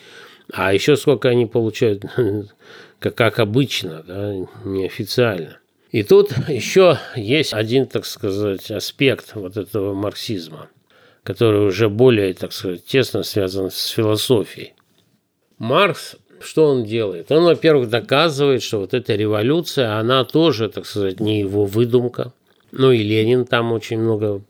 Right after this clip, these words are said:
тоже поработал в этом направлении. Что это не его выдумка, это такое движение прогресса.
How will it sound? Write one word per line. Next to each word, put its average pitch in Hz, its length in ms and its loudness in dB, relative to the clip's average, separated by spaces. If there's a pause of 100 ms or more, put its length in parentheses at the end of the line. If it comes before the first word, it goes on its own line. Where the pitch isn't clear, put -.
тоже 101 260 2
поработал 104 600 0
в 98 100 -4
этом 101 160 -4
направлении. 101 600 -4 (520)
Что - 160 2
это 151 180 2
не 147 180 4
его 185 240 4
выдумка, 143 540 2
это 139 520 2
такое 160 640 0
движение 123 920 0
прогресса. 104 760 -4